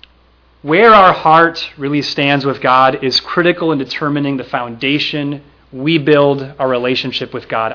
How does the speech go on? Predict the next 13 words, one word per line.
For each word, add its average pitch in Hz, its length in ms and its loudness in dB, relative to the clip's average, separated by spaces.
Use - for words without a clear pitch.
on. 110 360 -8
When 160 120 -2
we 180 120 2
look 240 220 6
at - 440 4
our 156 200 6
own 175 260 6
sin, 165 340 2
when 156 80 2
we 147 100 4
examine 147 460 2
our 147 100 6
lives 117 640 0